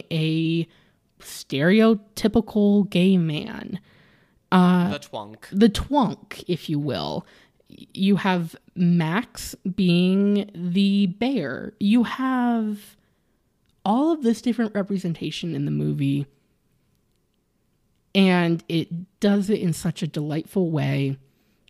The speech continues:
Speaker 1: that Bros did not. 'Cause in Bros, you have, it, it really shows only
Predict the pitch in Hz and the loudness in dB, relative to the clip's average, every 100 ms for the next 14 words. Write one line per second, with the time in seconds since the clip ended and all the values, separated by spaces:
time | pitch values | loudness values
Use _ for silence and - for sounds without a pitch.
0 | _ - 165 160 151 151 - _ 170 175 | _ -8 -2 0 0 -2 -8 _ -4 0
1 | 151 151 151 143 208 180 339 339 - _ | 2 2 -2 -2 -4 -2 -2 -2 -6 _
2 | _ - - 214 202 190 - 202 180 175 | _ -18 0 4 4 2 0 0 2 2
3 | 262 294 247 214 214 202 - - 180 190 | 2 4 4 4 2 0 -6 -6 0 0
4 | 160 180 175 170 170 165 165 - - _ | 0 -2 -2 -2 -4 -4 -6 -10 -20 _
5 | _ - _ 196 202 180 - 208 214 233 | _ -20 _ -2 -2 -6 0 2 4 6
6 | 240 226 208 190 - 196 180 170 170 185 | 6 6 4 2 0 0 2 0 -2 -2
7 | 170 160 | 0 -2